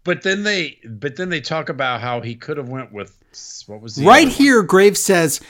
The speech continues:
Speaker 2: "You had Mean Gene Brokerland right in front of you and you
Speaker 1: Yes,
Speaker 2: didn't
Speaker 1: yes.
Speaker 2: use it," which is
Speaker 1: Yep, right in
Speaker 2: true.
Speaker 1: front of you.
Speaker 2: But that
Speaker 1: Yes,
Speaker 2: one's
Speaker 1: I
Speaker 2: even a
Speaker 1: really
Speaker 2: more,
Speaker 1: liked what he
Speaker 2: more of
Speaker 1: said,
Speaker 2: a
Speaker 1: "Right in
Speaker 2: stretch,
Speaker 1: front of you."
Speaker 2: but that's fine. Whatever. It,
Speaker 1: But
Speaker 2: yes,
Speaker 1: I
Speaker 2: he
Speaker 1: do
Speaker 2: should have
Speaker 1: like
Speaker 2: done
Speaker 1: he
Speaker 2: that.
Speaker 1: said, "Right in front of you."
Speaker 2: At least he would have
Speaker 1: Comedy.
Speaker 2: remembered that one.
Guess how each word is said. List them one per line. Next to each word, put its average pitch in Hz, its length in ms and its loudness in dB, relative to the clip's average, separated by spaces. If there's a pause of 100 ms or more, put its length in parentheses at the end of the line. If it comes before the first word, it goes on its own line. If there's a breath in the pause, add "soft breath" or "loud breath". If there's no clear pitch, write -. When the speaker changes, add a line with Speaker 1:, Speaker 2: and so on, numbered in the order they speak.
(220 loud breath)
Speaker 2:
"You 190 160 0
had 175 320 2
Mean 175 500 0
Gene 165 560 -2
Brokerland 139 1200 2
right 139 160 0
in 139 120 -6
front 147 260 -2
of 139 40 2
you 165 60 4
and 131 180 2
you 123 40 0
Speaker 1:
Yes, 127 80 -2
Speaker 2:
didn't 139 240 2
Speaker 1:
yes. 127 100 0
Speaker 2:
use 123 180 -2
it," 104 140 -12 (220 loud breath)
which 254 240 -2
is - 180 0 (100)
Speaker 1:
Yep, - 100 -4
right 285 160 4
in 135 100 2
Speaker 2:
true. 127 100 -2
Speaker 1:
front 175 200 -6
of 117 100 -16
you. 85 80 -18 (320)
Speaker 2:
But 180 120 0
that 269 80 4
Speaker 1:
Yes, 247 80 0
Speaker 2:
one's 233 140 4
Speaker 1:
I 220 40 4
Speaker 2:
even 202 160 2
a - 20 2
Speaker 1:
really 170 80 2
Speaker 2:
more, 160 120 2
Speaker 1:
liked 147 140 -4
what - 100 -14
he 147 40 -2
Speaker 2:
more 151 160 2
of 127 60 0
Speaker 1:
said, - 20 -4
Speaker 2:
a - 20 -2
Speaker 1:
"Right 120 60 -2
in - 60 -4
Speaker 2:
stretch, 107 160 -6
Speaker 1:
front - 100 -14
of - 40 -14
you." - 60 -20
Speaker 2:
but 156 140 -4
that's 170 160 -2
fine. 104 300 -8
Whatever. 113 300 -2
It, 160 240 -8
Speaker 1:
But 190 120 0
Speaker 2:
yes, 143 180 0
Speaker 1:
I 123 100 -2
Speaker 2:
he 120 60 -12
Speaker 1:
do 160 60 -6
Speaker 2:
should 156 100 -2
have 156 80 0
Speaker 1:
like 123 80 -4
Speaker 2:
done 117 100 -6
Speaker 1:
he 98 40 -8
Speaker 2:
that. 92 60 -10
Speaker 1:
said, 90 140 -16
"Right 101 300 -10
in 113 60 -20
front 101 240 -14
of 76 80 -18
you." 64 100 -20 (180)
Speaker 2:
At 180 200 -2
least 202 380 2
he 185 120 -2
would 160 200 2
have 131 140 -4
Speaker 1:
Comedy. 131 300 -8
Speaker 2:
remembered 127 520 0
that 92 220 -8
one. 92 260 -12